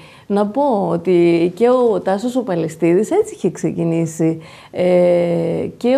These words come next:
ο Τάσος ο Παρασκευαΐδης έτσι είχε ξεκινήσει με τις αφιερώσεις. Ήταν το πιο εύκολο. Ε, και επίσης να πω ότι το πιο εύκολο, ε,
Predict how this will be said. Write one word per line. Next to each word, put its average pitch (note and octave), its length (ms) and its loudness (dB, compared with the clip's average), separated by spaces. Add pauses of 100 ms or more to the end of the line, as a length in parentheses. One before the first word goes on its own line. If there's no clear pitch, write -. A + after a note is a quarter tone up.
(100)
ο B3 60 -2
Τάσος A3 420 -2
ο A3+ 100 0
Παρασκευαΐδης F3+ 960 0 (280)
έτσι A3 460 0 (220)
είχε G#3+ 460 0
ξεκινήσει F3 680 0
με A3 120 -2
τις A3+ 140 -10
αφιερώσεις. B3 880 -2 (560)
Ήταν F4+ 280 0
το F#4 100 0
πιο F#4 260 -4 (320)
εύκολο. E3+ 760 -2 (440)
Ε, - 300 -2 (1040)
και G3 140 -4
επίσης G3 420 -4
να G#3+ 160 -4
πω F#3+ 300 -6
ότι F3+ 480 -6 (380)
το E3+ 100 -12
πιο F#3 220 -8
εύκολο, F3 640 -4 (320)
ε, F3 460 -4